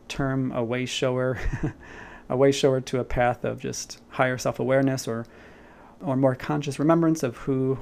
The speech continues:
we really are, that we are one with the source, just know that this, I feel that this free channel recording may speak to you. So you'll also find a link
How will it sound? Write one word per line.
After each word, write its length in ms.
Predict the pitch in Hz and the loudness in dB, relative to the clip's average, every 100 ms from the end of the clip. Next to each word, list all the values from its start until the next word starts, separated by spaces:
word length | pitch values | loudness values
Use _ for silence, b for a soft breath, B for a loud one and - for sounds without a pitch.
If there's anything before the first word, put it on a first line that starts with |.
| - | -6
we 140 | 135 | -6
really 320 | 123 127 120 143 | -2 -2 2 6
are, 280 | 185 190 - | 6 6 0
that 100 | 127 | -6
we 140 | 120 123 | -2 -2
are 100 | 117 | 0
one 200 | 120 123 | 0 -2
with 140 | 123 | -4
the 80 | 139 | -10
source, 380 | - 160 156 - | -2 0 0 -2
just 280 | 135 - | -6 -4
know 200 | 117 117 | -4 -2
that 200 | 120 - | -4 -6
this, 340 | - 123 - - | -6 -8 -8 -8
I 100 | 127 | -8
feel 260 | - 139 131 | 0 2 2
that 160 | 123 | 0
this 320 | 123 120 - B B B B B | -4 -4 -8 B B B B B
free 580 | - 151 139 131 131 113 - - - - - - | -2 4 4 4 0 -4 -12 -20 -20 -20 -20 -12
channel 300 | - 127 123 | -4 -2 -2
recording 600 | - - 135 127 131 131 | -4 -2 0 2 2 0
may 140 | 123 120 | -2 -2
speak 340 | - 165 160 | 0 0 0
to 140 | - 151 | 2 4
you. 180 | 151 | 4
So 200 | 143 - | 2 0
you'll 160 | 131 127 | 0 2
also 380 | 151 156 - 151 | 6 4 6 0
find 500 | - 127 127 123 123 B B B B B | 0 -2 -2 -4 -6 B B B B B
a 300 | - 123 123 | -2 0 0
link 440 | - 123 127 135 | -4 -4 0 0